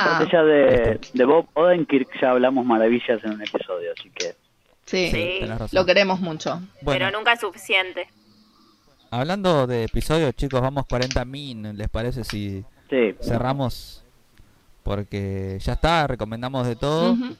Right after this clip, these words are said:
Speaker 2: y en el próximo vamos a analizar un poco, si se quiere, la industria en estos momentos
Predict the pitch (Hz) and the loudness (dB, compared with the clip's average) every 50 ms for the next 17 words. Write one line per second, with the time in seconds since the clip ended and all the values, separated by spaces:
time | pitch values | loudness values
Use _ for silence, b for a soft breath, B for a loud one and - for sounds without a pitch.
0 | _ - - 104 104 107 113 113 113 - - 165 185 - - 151 147 156 151 - | _ -14 -10 -8 -6 -6 -6 -8 -6 -4 -2 -2 -2 -2 -4 -4 -4 -4 -8 -6
1 | - 135 127 117 117 117 113 - 170 175 160 123 113 107 - 131 123 113 107 104 | -6 -6 -6 -6 -6 -6 -6 -4 -4 -4 -4 -4 -2 -2 -2 -2 -2 -4 -8 -8
2 | 101 101 104 101 - 117 113 110 107 104 104 104 113 123 - - 117 104 101 107 | -10 -12 -12 -12 -10 -8 -8 -6 -6 -8 -8 -6 -6 -6 -4 -4 -4 -6 -4 -6
3 | 113 - - - 104 107 104 107 110 113 110 - 110 104 - - | -6 -4 -6 -6 -4 -4 -4 -2 -4 -4 -2 0 -2 -2 -2 -6